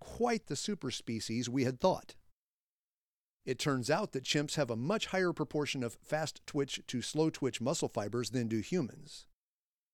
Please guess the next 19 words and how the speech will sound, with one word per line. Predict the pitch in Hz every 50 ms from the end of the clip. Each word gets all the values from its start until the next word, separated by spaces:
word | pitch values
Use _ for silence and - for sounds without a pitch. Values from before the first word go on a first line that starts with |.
| _ _ -
And | 156 202 226 170 127 127 127 - - -
each | 185 196 - -
chimpanzee | - - 160 147 139 - 175 170 160 135 135 131
muscle | 123 135 185 196 - 151
cell | 123 - - 117 113 120 127
is | 131 117
also | 160 160 156 - - 170
longer | 160 135 127 143 185 202 160 120 110 104 113 - -
than | - 143 147
corresponding | - - 139 127 131 123 - - 120 113 107 107 117 131 135
human | 123 180 196 147 120 107
cells. | - - 98 - - - - - - - - _ _ _ _ _ _ _ _ _ _ _ _ _ _ _ _ _ _ _ _ _ _ _ _
The | - 143
result | 139 147 131 - 220 214 165 135
is | 170 160 143 131
that | 123 143 131
chimps | 127 - - 165 143 120 - - - _ -
are | 139 190 226 185
stronger, | - - - 180 208 165 113 - - - -